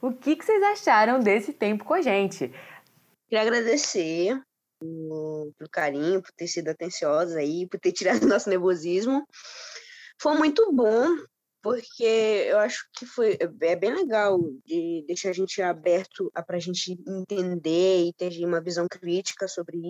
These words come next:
Speaker 2: isso, porque eu acho muito importante, porque tem vários lados da história.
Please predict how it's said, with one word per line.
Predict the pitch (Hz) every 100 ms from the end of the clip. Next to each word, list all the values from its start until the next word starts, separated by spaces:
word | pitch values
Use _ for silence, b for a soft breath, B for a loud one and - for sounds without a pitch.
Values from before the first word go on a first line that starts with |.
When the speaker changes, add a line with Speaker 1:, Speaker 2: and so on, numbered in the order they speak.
| 190
Speaker 2:
isso, | 196 - 208 - B B B _ _ _ _ _
porque | 214 - - 240 233 240 240 233 - _ -
eu |
acho | 262 302
muito | 294 294
importante, | - 381 - 277 196 - 165 - _ _ -
porque | 233
tem | 247
vários | 254 269 427
lados | 311 233 175 156 160 - _ -
da |
história. | 175 - 147 131